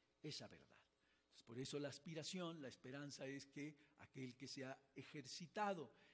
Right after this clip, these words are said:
en esta práctica reflexiva, con la muerte, al quedarse el alma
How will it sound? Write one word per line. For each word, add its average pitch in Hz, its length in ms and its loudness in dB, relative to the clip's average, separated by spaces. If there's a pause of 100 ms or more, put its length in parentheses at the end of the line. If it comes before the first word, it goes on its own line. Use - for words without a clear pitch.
(160)
en 120 100 -8
esta 131 240 -4
práctica 165 520 -2
reflexiva, 190 760 -2 (400)
con 185 180 2
la 208 80 4
muerte, 214 640 -2
al 107 120 -14
quedarse - 460 -14
el 107 80 -8
alma 107 340 -6